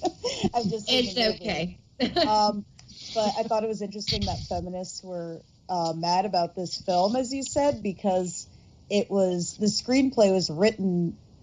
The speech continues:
Speaker 1: by two women, and it was directed by a woman, and it, it, it really, when I found that out, I'm like, "Okay, I can actually see that," 'cause it's kind of like a woman, like,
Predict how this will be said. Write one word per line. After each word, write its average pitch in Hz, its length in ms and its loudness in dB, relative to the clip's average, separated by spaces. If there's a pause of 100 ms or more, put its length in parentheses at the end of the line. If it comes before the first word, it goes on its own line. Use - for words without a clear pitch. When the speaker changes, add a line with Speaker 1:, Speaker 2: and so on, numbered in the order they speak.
Speaker 1:
by 180 260 6
two 208 360 2
women, 165 600 2 (380)
and 208 300 8
it 190 80 0
was 185 140 2
directed 185 500 0
by 160 200 6
a 156 160 2
woman, 156 420 2 (100)
and 170 440 4 (240)
it, 180 180 0 (280)
it, 208 160 4 (260)
it 277 180 6
really, 285 540 6 (500)
when 233 200 6
I 233 100 8
found 233 320 8
that 262 140 8
out, 202 220 8
I'm 208 120 4
like, 190 280 2 (100)
"Okay, 196 720 6
I 233 180 6
can 370 220 0
actually 254 540 2
see 175 320 -4
that," 151 300 0
'cause 180 140 -4
it's 180 140 -6
kind 202 200 4
of 185 100 2
like 202 200 2
a 202 120 6
woman, 180 440 2
like, 175 220 2